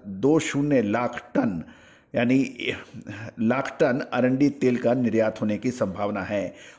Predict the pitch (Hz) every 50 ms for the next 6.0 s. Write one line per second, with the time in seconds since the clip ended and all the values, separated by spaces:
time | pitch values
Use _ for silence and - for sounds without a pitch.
0 | _ - 135 143 151 147 - - 180 175 165 156 156 160 165 156 139 127 135 147
1 | 147 143 151 175 175 143 120 107 117 123 131 135 139 160 196 220 - - 127 120
2 | 120 131 127 117 - - - - - - - - - - _ _ _ _ _ _
3 | _ - 127 113 98 127 151 156 143 123 143 - - - 135 135 139 147 160 165
4 | 165 165 160 - 117 123 143 - - - - - - 113 110 117 120 - - 123
5 | 110 - - 117 113 113 - - - - - - 135 131 110 107 95 82 76